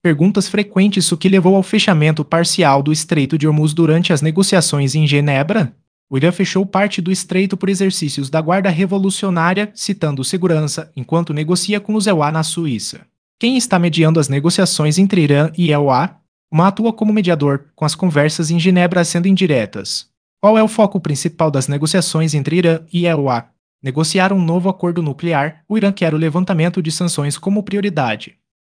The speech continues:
Como os eua reagiram ao fechamento do estreito? Os eua reforçaram a presença militar na região com navios e porta-aviões,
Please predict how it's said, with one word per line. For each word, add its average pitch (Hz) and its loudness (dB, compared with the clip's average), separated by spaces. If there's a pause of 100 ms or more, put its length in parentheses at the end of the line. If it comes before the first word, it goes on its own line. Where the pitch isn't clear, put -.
Como 262 -2
os 202 0
eua 180 4
reagiram 151 2
ao 170 2
fechamento 147 0
do 139 -2
estreito? 127 -6 (400)
Os 151 -4
eua 185 4
reforçaram 185 0
a 165 0
presença 185 0
militar 185 0
na 180 2
região 202 2
com 202 -4
navios 185 0
e 190 0
porta-aviões, 175 0